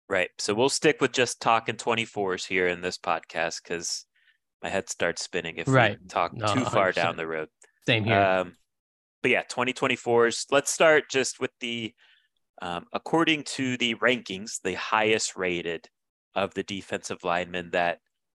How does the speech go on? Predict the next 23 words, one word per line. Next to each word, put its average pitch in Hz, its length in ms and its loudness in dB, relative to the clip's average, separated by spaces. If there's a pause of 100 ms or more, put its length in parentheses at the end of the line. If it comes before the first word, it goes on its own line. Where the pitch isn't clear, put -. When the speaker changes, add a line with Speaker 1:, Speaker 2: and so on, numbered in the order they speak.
(160)
Speaker 1:
visited, 101 400 0 (520)
and 95 120 -8
that 98 180 4
is 98 280 0 (100)
Mister 98 280 -8
Five 98 280 0
Star 98 220 0
from 92 240 -6
I 101 180 0
M 98 120 -4
G 101 160 -6
Academy, 95 480 -4
David 95 360 -4
Stone, 101 520 0
number 107 240 -2
seven 110 540 0
overall 101 400 0
player, 98 400 -2
according 98 460 -4
to 98 160 -12
twenty-four 92 560 -8
seven 87 360 -6
Sports. - 760 -10